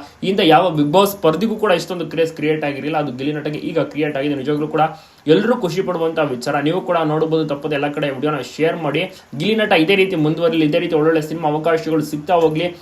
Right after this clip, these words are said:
ಒಳ್ಳೊಳ್ಳೆ ಸಿನಿಮಾಗಳನ್ನ ಆಯ್ಕೆ ಮಾಡಿ ಸಿನಿಮಾದಲ್ಲಿ ನಡೆಸಲಿ ಎಂಬುದು ಪ್ರತಿಯೊಬ್ಬರ ಆಸೆ. ಎಲ್ಲ ಸೆಲೆಬ್ರಿಟೀಸ್‌ಗಳು ಕೂಡ ಗಿಲ್ಲಿ ನಟನಿಗೆ ವಿಶ್ ಮಾಡ್ತಾ ಇದ್ದಾರೆ, ಮೆಚ್ಚಿಕೊಂಡಿದ್ದಾರೆ ಗಿಲ್ಲಿ ನಟನನ್ನ.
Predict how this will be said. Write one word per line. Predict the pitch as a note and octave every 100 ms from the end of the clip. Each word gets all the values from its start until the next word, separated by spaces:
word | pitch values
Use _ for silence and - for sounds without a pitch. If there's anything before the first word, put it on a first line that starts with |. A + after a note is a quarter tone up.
| - -
ಒಳ್ಳೊಳ್ಳೆ | D#3 F#3+ E3
ಸಿನಿಮಾಗಳನ್ನ | - F#3+ G3+ F#3+ F3+ F#3
ಆಯ್ಕೆ | D3 E3 F#3
ಮಾಡಿ | F3 D#3+ E3
ಸಿನಿಮಾದಲ್ಲಿ | D#3 D3+ D#3+ D#3+ D#3+
ನಡೆಸಲಿ | B2+ C#3 D3+ D#3+
ಎಂಬುದು | D3+ F#3+
ಪ್ರತಿಯೊಬ್ಬರ | - C3+ - D3+ -
ಆಸೆ. | C3 A#2+ - D3
ಎಲ್ಲ | B2+ D#3+
ಸೆಲೆಬ್ರಿಟೀಸ್‌ಗಳು | - C#3+ D#3+ F3 F3+ D#3+ D#3+ D3+
ಕೂಡ | D#3 F#3+ G3 - - C3+
ಗಿಲ್ಲಿ | D#3+ G#3
ನಟನಿಗೆ | F3+ F3 F#3 D#3
ವಿಶ್ | C3 C3+ -
ಮಾಡ್ತಾ | F3+ E3 D3+ D3
ಇದ್ದಾರೆ, | C3 C#3 D3+ D3
ಮೆಚ್ಚಿಕೊಂಡಿದ್ದಾರೆ | B2+ A#2 D#3+ E3 D#3 C#3+ C#3+
ಗಿಲ್ಲಿ | B2+ C3+ C3
ನಟನನ್ನ. | A#2+ B2+ B2+